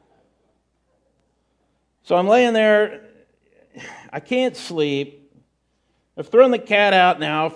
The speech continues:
We've thrown it out for the third time, and we like to listen to music. You know, at night, we could get, keep the radio going all night long, and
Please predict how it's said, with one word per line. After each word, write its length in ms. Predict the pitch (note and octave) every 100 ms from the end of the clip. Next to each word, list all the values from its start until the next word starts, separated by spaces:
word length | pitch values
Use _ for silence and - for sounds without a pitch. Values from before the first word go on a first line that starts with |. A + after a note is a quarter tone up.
| D3
We've 240 | D3+ F3
thrown 260 | - A3+ A3
it 100 | G3
out 180 | G3 E3+
for 80 | E3+
the 120 | D#3+
third 380 | G3 G3+ F#3+ -
time, 460 | F3 D#3 C#3+ C#3+
and 300 | C3 B2+ - _ _ -
we 60 | G3+
like 240 | A#3 A#3
to 40 | G3+
listen 280 | G3+ G3+
to 60 | F3
music. 580 | F3 A3+ C4+ F3 A#2+ - _ _ _ _ _ _ _ _ _
You 140 | F3+
know, 100 | E3+
at 80 | F3
night, 260 | A#3 G#3+ D#3+
we 80 | D#3
could 160 | E3
get, 260 | F#3 F#3+ -
keep 160 | A#3
the 80 | F#3+
radio 320 | D#3+ D#3 D#3
going 340 | D3 D3+ D#3 D#3
all 160 | D3+
night 240 | C#3+ C#3+ A#2+
long, 320 | B2 C3 C#3
and 120 | A#2